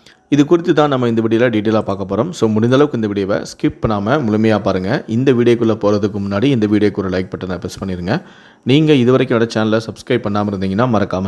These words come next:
சப்ஸ்கிரைப் பண்ணிக்கோங்க. கூடவே அந்த பெல் சிம்பலையும் மறக்காம கிளிக் பண்ணிக்கோங்க. சரி, வாங்க இப்ப நாம வீடியோக்குள்ள போலாம்.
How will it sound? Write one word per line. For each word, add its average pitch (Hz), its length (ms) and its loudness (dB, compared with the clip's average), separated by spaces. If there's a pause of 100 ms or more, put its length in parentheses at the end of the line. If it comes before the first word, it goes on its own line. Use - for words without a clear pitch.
சப்ஸ்கிரைப் 113 440 -2
பண்ணிக்கோங்க. 101 400 -4
கூடவே 110 280 2
அந்த 107 140 0
பெல் 90 160 -4 (140)
சிம்பலையும் 92 260 -6
மறக்காம 92 400 -6
கிளிக் - 300 -10
பண்ணிக்கோங்க. 85 380 -8 (380)
சரி, 113 260 0
வாங்க 127 260 0
இப்ப 117 180 -2
நாம 104 240 -2
வீடியோக்குள்ள 98 520 -4
போலாம். 80 420 -10